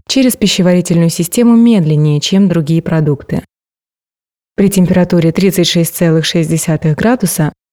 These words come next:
в темной, влажной среде непереваренное мясо испортится, сгниет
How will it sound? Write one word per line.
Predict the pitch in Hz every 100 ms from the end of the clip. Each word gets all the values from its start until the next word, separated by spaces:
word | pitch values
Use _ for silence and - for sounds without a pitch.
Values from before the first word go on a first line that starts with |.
| _
в | -
темной, | - 180 156 151 156
влажной | 175 170 151 160
среде | 156 175 170 208 262 _ _ -
непереваренное | 262 254 220 190 185 175 170 165
мясо | 170 214 247 220
испортится, | 226 - 208 165 - 147 156 185
сгниет | 214 220 269 226 143 -